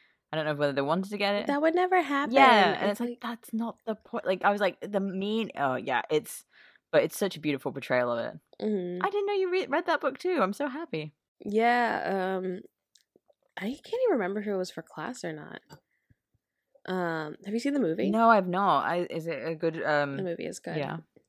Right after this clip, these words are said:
Speaker 2: Uh, I haven't watched it in years, but I remember it being very
Speaker 1: Next
Speaker 2: good.
Speaker 1: time we're together, we have to watch it.
Speaker 2: And I guess there's that whole controversy right now on TikTok of, like, the L G B T, well, white L G B T specifically,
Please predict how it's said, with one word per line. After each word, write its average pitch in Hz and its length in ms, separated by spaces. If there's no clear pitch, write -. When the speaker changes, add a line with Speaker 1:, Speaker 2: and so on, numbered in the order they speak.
Speaker 2:
Uh, 175 160
I 165 60
haven't 220 200
watched 160 220
it 165 60
in 156 100
years, 147 240
but 180 240
I 175 60
remember 165 300
it - 100
being 170 180
very 165 120
Speaker 1:
Next 139 160
Speaker 2:
good. 160 40
Speaker 1:
time 139 100
we're 131 200
together, 135 440
we - 100
have 117 100
to 123 100
watch - 160
it. - 120
Speaker 2:
And 196 160
I 202 120
guess 208 200
there's 190 160
that 180 140
whole 170 460
controversy 180 880
right 175 180
now 170 180
on 175 140
TikTok - 440
of, 175 220
like, 190 120
the - 120
L 170 120
G 175 160
B 170 140
T, 160 280
well, 165 280
white 175 380
L 165 140
G 165 120
B 160 140
T 156 480
specifically, 165 800